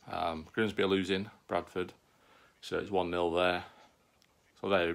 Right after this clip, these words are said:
really are in trouble. You know, I've said before that I won't want them to go down,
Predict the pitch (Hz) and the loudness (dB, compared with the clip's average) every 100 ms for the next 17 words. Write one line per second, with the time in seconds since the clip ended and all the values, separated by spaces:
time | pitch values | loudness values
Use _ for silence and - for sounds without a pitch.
0 | - 110 87 80 80 78 78 82 76 - | -4 -2 0 2 0 -2 -6 -8 -8 -12
1 | _ _ _ - - _ 87 80 82 - | _ _ _ -20 -20 _ -10 -8 -4 -4
2 | 85 82 92 85 85 - - - - - | -4 -2 0 0 -2 -8 -20 -20 -20 -20
3 | _ - 90 95 87 87 92 90 82 90 | _ -4 -2 -4 -2 -4 -4 -6 -4 -2
4 | 87 87 87 90 | 0 0 0 -2